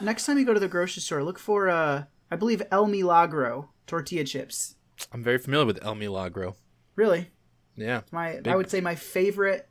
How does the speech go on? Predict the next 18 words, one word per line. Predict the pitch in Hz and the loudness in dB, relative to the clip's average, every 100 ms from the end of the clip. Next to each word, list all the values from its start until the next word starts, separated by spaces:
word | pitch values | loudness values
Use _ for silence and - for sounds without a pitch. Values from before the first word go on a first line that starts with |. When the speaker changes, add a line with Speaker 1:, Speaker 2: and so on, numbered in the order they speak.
| - | -14
Speaker 1:
tortilla | 170 147 156 143 | -12 -8 -8 -8
chip. | 170 - _ _ _ _ _ - | -8 -12 _ _ _ _ _ -10
Speaker 2:
Yeah. | 104 95 | -6 -2
Is, | - 131 - | -2 -2 4
I | |
mean, | 190 226 220 _ - - - - _ _ _ _ _ - | 8 8 6 _ -20 -20 -20 -20 _ _ _ _ _ -10
uh, | 147 - | -6 -2
it's | - 190 | 2 6
hard | 240 254 | 8 8
to | - | 6
even | 220 190 | 0 0
compare | 165 - 160 | -2 0 0
chips | - 180 147 | 4 2 2
to | - 143 | -2 -2
tortilla | 135 110 - 143 107 | -2 -2 -2 0 0
chips, | - 87 - - | 0 -8 -8 -4
right? | 117 123 - | 0 0 -4
Because | 123 135 120 110 - - | -4 0 0 0 -6 -12